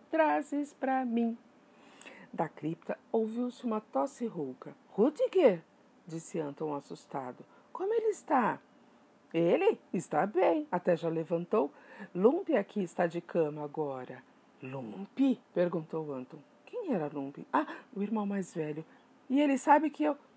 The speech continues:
"Claro, não, mas não se preocupe, nós vampiros crianças somos fiéis uns aos outros." "E ele não vai me fazer nada?" "Não,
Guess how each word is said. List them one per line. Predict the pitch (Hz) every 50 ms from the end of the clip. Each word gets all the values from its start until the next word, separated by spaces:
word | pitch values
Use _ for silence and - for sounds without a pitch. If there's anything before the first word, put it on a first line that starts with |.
| _
"Claro, | - - 320 330 330 339 349 359 370 415 453 440 349 311
não, | 247 262 269
mas | 294 302 294
não | - 330 330
se | - - 302
preocupe, | 254 - 285 277 269 - - 202 - - 170
nós | 160 175 190 208 208 175
vampiros | 185 180 175 175 - 196 175 165 175 -
crianças | - - 165 165 165 165 165 170 165 - 165 - - - - - - -
somos | - - - 175 170 170 170 - -
fiéis | - - - - - 285 320 311 277 240 202 190 202 220 240 233 220 208 196
uns | 214 240 254 247 - 233
aos | 220 220 214 185 - -
outros." | 139 127 120 - - - - 82 - - - - - - _ - _ _ _ _ _ _ -
"E | 180
ele | 185 180 196 185
não | 185 180 180
vai | - 190 185
me | 180 185 185
fazer | - - - 165 160 - 214 214 208 185
nada?" | 170 170 170 175 190 226 - - 226 175 170 - _ _ -
"Não, | - 320 277 269 220 202 190 180 180 - 220 233 202 185 185 185 180 170 160 160